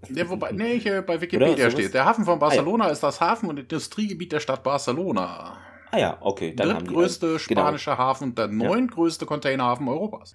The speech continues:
Speaker 2: Es klingt auch sehr glaubwürdig, Thomas, ne, dass ich nicht wirklich weiß, wo ich mich aufhalte. Also das ist doch
Speaker 1: Ja, ja, ja, ja, ja.
Speaker 2: <laughs> Es ist doch sehr authentisch,
Speaker 1: Kann,
Speaker 2: genau.
Speaker 1: kann aber so ein Hupen ein-
Speaker 2: <laughs> Genau. So richtig künstlich von der, äh, YouTube-Stange praktisch, ja.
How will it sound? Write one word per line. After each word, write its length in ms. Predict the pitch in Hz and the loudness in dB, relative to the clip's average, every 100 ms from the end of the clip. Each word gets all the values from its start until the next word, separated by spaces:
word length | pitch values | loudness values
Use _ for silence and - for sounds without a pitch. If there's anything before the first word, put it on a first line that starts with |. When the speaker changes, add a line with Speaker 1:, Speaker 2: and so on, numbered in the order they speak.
| - | -20
Speaker 2:
Es 80 | - | -4
klingt 180 | 160 160 | -2 4
auch 120 | 123 | 4
sehr 160 | 127 127 | 6 4
glaubwürdig, 480 | 123 135 131 117 113 | 6 2 4 0 0
Thomas, 260 | 117 104 | -2 0
ne, 80 | 113 | 0
dass 180 | 113 113 | 0 0
ich 120 | 110 | -4
nicht 280 | 117 - 107 | -4 -4 -6
wirklich 300 | 110 113 - | -2 -2 4
weiß, 240 | 101 101 | 2 2
wo 80 | 101 | -6
ich 80 | 101 | -4
mich 140 | 90 | 0
aufhalte. 440 | 90 - 90 90 - | 0 0 -4 -4 -10
Also 140 | 87 | -8
das 80 | 95 | -8
ist 80 | - | -6
doch 80 | 92 | -6
Speaker 1:
Ja, 280 | 110 151 143 | -2 0 0
ja, 0 | 127 110 139 | -2 -4 -4
ja, 160 | 147 135 | -4 -2
ja, 220 | 139 120 | 0 0
ja. 140 | 117 | -2
Speaker 2:
<laughs> 720 | 113 - - - - - - - | -6 -12 -16 -16 -16 -16 -12 -6
Es 140 | 123 | -2
ist 120 | 147 | 2
doch 100 | 156 | 6
sehr 260 | 131 113 95 | 8 8 6
authentisch, 400 | 98 101 87 - | 2 0 -4 0
Speaker 1:
Kann, 160 | 151 | 0
Speaker 2:
genau. 140 | 147 - | 0 0
Speaker 1:
kann 140 | 151 | 2
aber 120 | 139 123 | 4 2
so 80 | |
ein 140 | 120 120 | 2 0
Hupen 240 | 156 131 | -2 0
ein- 1080 | 95 104 113 143 147 143 147 143 143 147 143 - | 0 2 0 0 0 0 0 2 2 2 0 0
Speaker 2:
<laughs> 200 | 208 131 - 123 101 104 143 151 147 143 110 | 0 0 0 -2 0 0 2 4 4 0 -2
Genau. 400 | 107 - 120 - - - - - - - | -4 -2 -4 -4 -10 -8 -10 -10 -14 -4
So 100 | 117 | 0
richtig 320 | 113 135 127 | 2 2 0
künstlich 380 | - 143 139 123 | 2 0 2 2
von 140 | 120 113 | 4 8
der, 180 | 107 | 8
äh, 120 | 98 98 | 8 6
YouTube-Stange 760 | 110 123 113 - - 92 95 | 6 -2 -4 -4 2 2 2
praktisch, 480 | - 90 - 92 - | -2 -4 -4 -12 -6
ja. 180 | 92 | -6